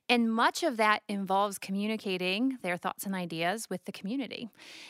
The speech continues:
And so how do they inspire and educate other people how to act? How do they,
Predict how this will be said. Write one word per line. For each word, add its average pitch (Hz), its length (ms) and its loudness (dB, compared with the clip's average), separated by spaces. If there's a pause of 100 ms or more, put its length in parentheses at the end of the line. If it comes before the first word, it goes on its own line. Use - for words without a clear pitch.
And 226 160 2
so 220 320 4
how 226 340 4
do 285 140 0
they 226 340 0
inspire 202 540 2
and 196 140 -2
educate 208 420 -4
other 190 220 -2
people 190 260 -8
how 180 160 -6
to - 160 -4
act? - 240 -4
How 220 320 2
do 262 160 -2
they, 214 480 0